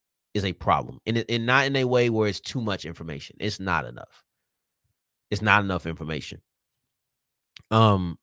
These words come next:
I'll read this quote by Janice. He said, "Our hope is to develop a content base with fifty plus H B C Us by the end of the year." It's just the beginning of the year, so it's a good, good goal, right? Um,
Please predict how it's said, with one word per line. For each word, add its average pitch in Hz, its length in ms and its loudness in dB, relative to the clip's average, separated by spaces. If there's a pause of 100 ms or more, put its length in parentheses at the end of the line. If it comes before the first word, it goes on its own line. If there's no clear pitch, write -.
(800)
I'll 139 160 10
read 165 180 6
this 143 160 2
quote 127 240 6
by 104 160 4
Janice. 87 400 -4
He - 80 -4
said, 131 280 4
"Our 131 280 6
hope 117 300 4
is 104 160 0
to 98 100 -6
develop 90 560 0 (240)
a 95 120 -2
content 117 540 0
base 98 280 2
with 90 300 -2
fifty 135 360 0
plus 117 400 2
H 104 240 0
B 95 80 -4
C 92 180 -4
Us 98 300 -2
by 90 200 2
the 85 180 -2
end 101 180 -2
of 110 60 -6
the 123 100 -4
year." 90 280 -4 (500)
It's - 80 -20
just 87 140 -10
the 85 40 -12
beginning 90 300 -4
of 78 60 -6
the 78 60 -6
year, 78 120 -4
so 73 120 -6
it's 73 100 -8
a 78 40 -8
good, 82 180 -6 (280)
good 87 160 -6
goal, 78 220 -2
right? 78 200 -4 (400)
Um, 92 480 6